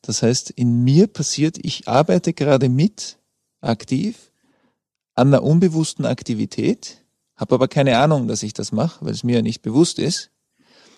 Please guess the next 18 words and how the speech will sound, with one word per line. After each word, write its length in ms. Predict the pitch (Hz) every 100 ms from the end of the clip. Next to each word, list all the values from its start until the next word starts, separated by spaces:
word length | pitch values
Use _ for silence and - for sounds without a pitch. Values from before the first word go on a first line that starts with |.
| _
aber 220 | - 120 135
ich 80 |
spüre 240 | - - 156
die 140 | 139
Effekte 400 | 135 160 147 -
davon 340 | 113 - 107 110
in 100 | 110
meinem 240 | 104 104
System, 540 | - 104 127 110 104 - _
in 80 | 107
meinem 220 | 101 98
Körper, 440 | - 113 - 113 - _ _ _ _
in 120 | -
meinen 220 | 95 101
Emotionen, 560 | 104 101 95 117 113 101
in 60 | 107
meinen 200 | 104 110
Gedanken. 500 | - 113 113 -